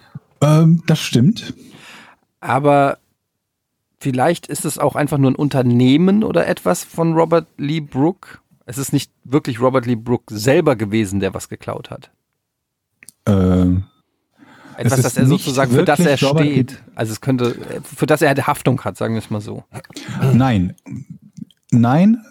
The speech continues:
Speaker 1: daraus folgt aber, es ist wirklich Robert Lee Brooke gewesen, der etwas
Speaker 2: Mhm.
Speaker 1: geklaut hat. Das hattet ihr noch nicht
Speaker 2: Genau.
Speaker 1: geklärt.
Speaker 2: Ja,
Speaker 1: Und jetzt
Speaker 2: genau,
Speaker 1: habt ihr es.
Speaker 2: das haben,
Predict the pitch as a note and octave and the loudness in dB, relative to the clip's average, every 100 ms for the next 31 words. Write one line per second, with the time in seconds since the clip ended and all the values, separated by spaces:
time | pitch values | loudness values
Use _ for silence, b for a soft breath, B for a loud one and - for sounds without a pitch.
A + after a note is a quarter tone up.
0 | _ - B2+ B2 - C#3 - - C#3+ D#3 | _ -2 0 0 0 0 0 0 2 2
1 | E3 - B2 - E3+ - G2+ A#2 A2 G2 | 0 0 -2 0 -2 0 0 0 2 -2
2 | - A2+ G2+ - F#2+ G#2 - G2 G2 G2+ | 0 0 0 0 0 0 0 0 2 2
3 | G#2+ G2+ - A#2 A#2 A#2 G#2+ - - - | 2 0 0 -4 -2 0 0 0 0 0
4 | A2+ A2+ G#2+ G#2+ - - F#2 E2+ - C3 | 0 2 2 2 -2 0 -2 -2 0 2
5 | A2+ - - - - A2+ | 2 0 -2 -2 -2 -6